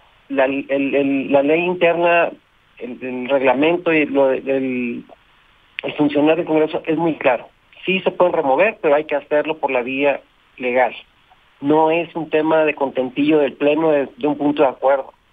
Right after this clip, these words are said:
Hay que ir sobre la ley y trabajar sobre el tema de la ley. La ley veto, bueno, eso fue lo que provocó la ley veto, bueno, hay que ir en contra de esa ley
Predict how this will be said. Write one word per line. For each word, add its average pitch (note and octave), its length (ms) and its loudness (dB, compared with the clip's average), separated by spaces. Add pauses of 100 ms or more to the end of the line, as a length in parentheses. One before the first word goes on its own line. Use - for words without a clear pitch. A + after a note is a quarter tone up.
(400)
Hay C#3+ 160 0
que D#3 200 -6
ir E3 280 0 (380)
sobre F3+ 300 -4
la D#3+ 140 -2
ley D3 280 -6 (400)
y D3+ 60 -14
trabajar C3+ 500 -4
sobre D3 200 0
el C3 80 -6
tema C3+ 260 0
de C3+ 60 -2
la C#3 120 2
ley. G3+ 260 -2
La C3 140 2
ley D#3 160 0
veto, F#3 360 0
bueno, F3 320 0
eso E3 300 0
fue F3 120 0
lo F3 60 0
que - 100 -10
provocó C#3 280 0
la D#3 60 4
ley D#3+ 140 0
veto, D#3+ 260 -4
bueno, D#3+ 240 0 (380)
hay D#3 120 0
que F3+ 120 -2
ir F3 60 4
en F3 80 2
contra F3+ 340 0
de F3 80 0
esa F3+ 120 0
ley G#3 320 -4